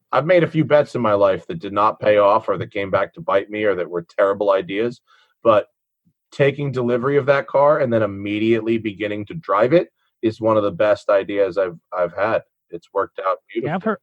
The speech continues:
Speaker 2: heard a lot of stories about it, and you definitely bought it right. I mean, I had, my top is I had twelve cars at one point in time,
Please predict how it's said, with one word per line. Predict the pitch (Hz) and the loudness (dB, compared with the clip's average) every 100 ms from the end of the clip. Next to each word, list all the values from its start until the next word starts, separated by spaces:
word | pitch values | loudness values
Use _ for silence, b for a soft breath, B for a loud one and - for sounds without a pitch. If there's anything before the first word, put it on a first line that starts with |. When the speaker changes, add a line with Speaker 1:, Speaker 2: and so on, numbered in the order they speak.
| _ | _
Speaker 2:
heard | - 254 262 | -2 2 2
a | 185 | 2
lot | 175 202 185 | 2 2 0
of | |
stories | - - 170 165 127 | -4 -4 0 0 0
about | 113 120 120 120 | -2 -2 -2 -2
it, | 117 | -4
and | 120 131 - | -4 -4 -6
you | 156 | -4
definitely | 151 170 - 139 127 120 | 0 0 0 -8 -6 -6
bought | 113 117 | -4 -4
it | 107 | -4
right. | 120 127 120 107 - | -4 -2 -2 -4 -4
I | |
mean, | 123 131 | -4 0
I | 185 | 2
had, | 185 147 127 - - _ | 2 0 -2 -16 -20 _
my | 139 131 151 196 | -8 -2 0 0
top | - 165 147 - | 0 0 0 0
is | 127 | 0
I | 139 | 2
had | 139 123 | 0 -2
twelve | 156 156 151 | 0 0 0
cars | - 123 120 117 | -2 -2 0 -4
at | - | -4
one | 123 120 | -4 -2
point | 127 117 | -4 -4
in | 113 | -4
time, | 113 117 110 113 | -4 -4 -4 -8